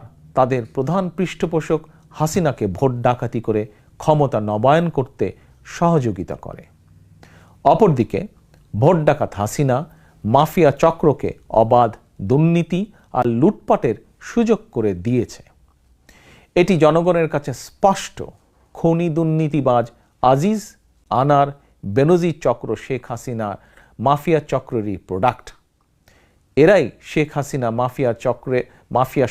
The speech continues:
সরকারের প্রতিচ্ছবি। এরাই শেখ হাসিনার মাফিয়া সরকারের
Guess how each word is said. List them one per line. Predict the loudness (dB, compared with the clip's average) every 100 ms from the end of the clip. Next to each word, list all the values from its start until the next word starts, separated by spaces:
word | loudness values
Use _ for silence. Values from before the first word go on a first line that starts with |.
| 0
সরকারের | -2 2 2 2 -2 -12 _ _ -2
প্রতিচ্ছবি। | 0 0 -2 -14 -14 -14 -20 _ _ _ _ _ _ _ _ _ _ _ _ _ _ _ _ _ _ 0
এরাই | 4 6 4 0 _ _ _ -10
শেখ | 0 0 2
হাসিনার | -6 -4 -2 -2 -4 _ _ -6
মাফিয়া | 0 2 2 0 0 0 -2
সরকারের | -2 -2 -6 -6